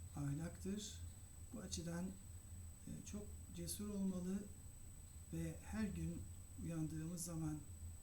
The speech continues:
her günümüzün öteki günden farklı olması için sürekli bir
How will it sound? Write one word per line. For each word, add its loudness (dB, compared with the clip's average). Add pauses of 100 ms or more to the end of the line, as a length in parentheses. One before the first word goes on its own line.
(280)
her 0
günümüzün 2 (300)
öteki 0
günden 2 (540)
farklı 0
olması 2
için 0 (500)
sürekli 0
bir 0